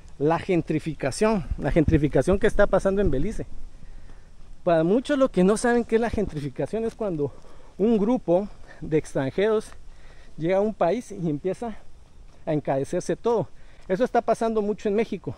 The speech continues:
Yo hace poco vi eso en un reportaje y aquí pasa en ciertas áreas.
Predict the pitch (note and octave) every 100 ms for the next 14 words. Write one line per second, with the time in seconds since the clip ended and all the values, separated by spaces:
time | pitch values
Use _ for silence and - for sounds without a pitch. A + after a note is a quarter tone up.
0 | - F3+ F3 F#3+ G#3 - G#3+ - - -
1 | - - - - - F#3 G3 A3+ G3+ D3+
2 | C3 - D3+ F3 G3+ - C3+ - A3 A#3
3 | - - - - - - E3 - A3+ -
4 | - A#3+ B3+ G#3+ - G#3 - G3 - A3+
5 | F#3 C#3 -